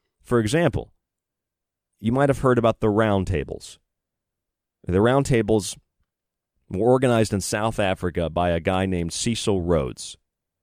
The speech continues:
And for those of you who have a fetish for how Masons are evil, I don't think they're evil. If you have a, if you have a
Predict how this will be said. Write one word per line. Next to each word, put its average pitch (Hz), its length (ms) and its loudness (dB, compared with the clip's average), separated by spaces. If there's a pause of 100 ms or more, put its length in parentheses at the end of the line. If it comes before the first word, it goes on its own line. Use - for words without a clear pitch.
(440)
And 82 320 -2
for 92 180 -2
those 107 280 2
of 92 140 -2
you 98 200 0
who 95 140 -2
have 87 260 -2
a 82 80 -2
fetish 92 460 -2
for 80 260 -4 (680)
how 87 180 0
Masons 104 460 0
are 101 80 -2
evil, 90 520 -2 (240)
I 78 100 -4
don't 82 160 -4
think 87 160 -4
they're 78 120 -2
evil. 85 400 0 (480)
If - 60 -14
you 82 100 -4
have - 220 -6
a, - 80 -8
if 82 60 -6
you 90 60 2
have 82 60 -2
a 80 60 0